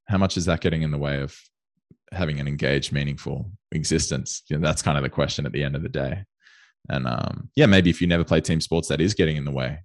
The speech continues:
You are getting in your own way 'cause you don't have that background. Or, uh,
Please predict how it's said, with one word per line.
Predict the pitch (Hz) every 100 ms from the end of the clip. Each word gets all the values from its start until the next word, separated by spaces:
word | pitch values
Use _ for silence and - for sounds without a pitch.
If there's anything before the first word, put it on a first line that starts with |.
| _
You | 85 85
are | 90
getting | 82 76
in | 73
your | 71 69
own | 69
way | 64 60 -
'cause | 78
you | 73
don't | 64 58
have | 62 -
that | 57 -
background. | 52 - - - - -
Or, | - _ _ - - - _ -
uh, | - 50 -